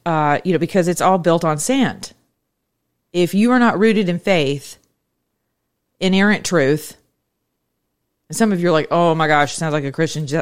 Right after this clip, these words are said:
zealot." No, I'm not. And I'm not saying that you can't practice what you want to practice, but I'm a minister, so I'm speaking to my audience who follows my belief system.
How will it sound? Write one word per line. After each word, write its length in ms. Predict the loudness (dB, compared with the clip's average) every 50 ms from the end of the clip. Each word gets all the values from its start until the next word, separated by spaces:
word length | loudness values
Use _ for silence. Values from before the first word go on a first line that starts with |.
| -4 -6
zealot." 400 | -2 2 2 4 4 2 0 -4 -16 -20 -20 -20 -20 -20 _ 0
No, 160 | 0 2 4
I'm 100 | 4 4
not. 220 | 6 6 4 4 2
And 100 | 0 -2
I'm 80 | -2
not 240 | 0 0 0 0 0
saying 300 | 0 0 0 0 2 2
that 340 | 2 2 0 0 -4 -20 -20
you 260 | -16 -8 -4 -4 -4
can't 300 | 0 2 2 2 2 2
practice 420 | 2 2 2 2 2 0 -2 0
what 200 | 0 -2 0 0
you 100 | -2 0
want 160 | 2 2 0 0
to 40 | 2
practice, 580 | 2 2 2 2 0 0 2 2 0 0 -4 -12 -16 -20 -20 _ -6
but 300 | 0 0 0 0 0 0
I'm 260 | 2 2 4 4 4 4
a 80 | 2
minister, 440 | 2 2 0 0 -2 -2 0 -2 -2
so 200 | 0 0 0 0 2
I'm 140 | 0 -2 -2
speaking 340 | -2 -4 -4 -4 -4 -4 -4
to 140 | -2 -4 -4
my 300 | 0 0 2 2 2 2
audience 480 | 2 0 0 0 0 -2 -4 -6 -4
who 140 | -4 -4 -2
follows 420 | 0 0 0 2 2 0 0 -2
my 180 | -2 -4 -4 -4
belief 340 | -4 -4 -4 -2 -4 -4 -4
system. 460 | -6 -8 -8 -8 -8 -10 -10 -12 -14